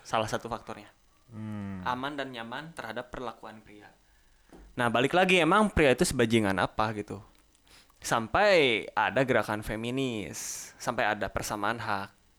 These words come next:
Speaker 2: Kalau kata Aing itu seiring berjalannya, apa namanya, kebebasan berpendapat juga sih. Jadi kalau sekarang kan udah nggak kayak dulu
Speaker 1: Dulu
Speaker 2: lagi.
Speaker 1: ya?
Speaker 2: Heeh, kalau dulu kan kayak dibungkam banget kan media sama pers aja. Kalau sekarang kan udah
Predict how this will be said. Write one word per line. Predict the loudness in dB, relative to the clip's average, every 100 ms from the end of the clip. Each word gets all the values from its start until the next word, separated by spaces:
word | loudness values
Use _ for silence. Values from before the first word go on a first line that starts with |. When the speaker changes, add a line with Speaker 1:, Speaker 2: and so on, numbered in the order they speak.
| _ _ _ -4
Speaker 2:
Kalau | 2 4
kata | 4 4
Aing | 4 4 2
itu | -2
seiring | 2 6 8 8 6 6
berjalannya, | 6 6 6 6 6 6 6 6 6 6 4 2
apa | 0 2 2
namanya, | 4 2 2 2
kebebasan | 4 6 6 4
berpendapat | 2 2 0 0 -2
juga | -2 -4 -4
sih. | -6 -12 -14 _ _ _
Jadi | -4
kalau | 2 4
sekarang | 4 2 4
kan | 4
udah | 4 2
nggak | 2 0 4
kayak | 4 4 6 4 2
dulu | 2 2 4
Speaker 1:
Dulu | 4
Speaker 2:
lagi. | 2 2 0
Speaker 1:
ya? |
Speaker 2:
Heeh, | 0 0 2 2
kalau | 2 4
dulu | 4
kan | 2
kayak | 4 4 4
dibungkam | 2 -2 -2 -2
banget | 2 0 -2
kan | -6 -6
media | -6 -8 -6 -4 -4 -6
sama | -10 -10 -10
pers | -4 -4 -2
aja. | -6 -8
Kalau | -8 -8
sekarang | -2 0 2
kan | 2
udah | 2